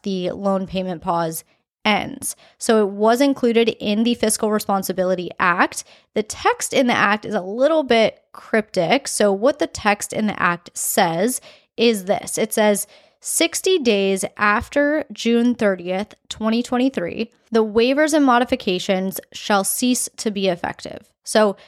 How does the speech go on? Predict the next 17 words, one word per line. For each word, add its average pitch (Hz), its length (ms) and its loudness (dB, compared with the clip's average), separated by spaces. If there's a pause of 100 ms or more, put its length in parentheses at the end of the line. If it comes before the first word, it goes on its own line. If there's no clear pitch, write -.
(300)
a - 60 -12
little 311 260 2
bit 392 140 2
of 320 100 2
confusion, 226 760 0
because 214 600 0
sixty - 500 -2
days 226 280 0 (100)
after 214 340 2
June 202 300 -4
thirtieth 190 480 -2
actually 302 480 0
puts - 300 -4
the 214 140 -2
effective 190 360 -2
date 180 240 -4
at 196 220 -2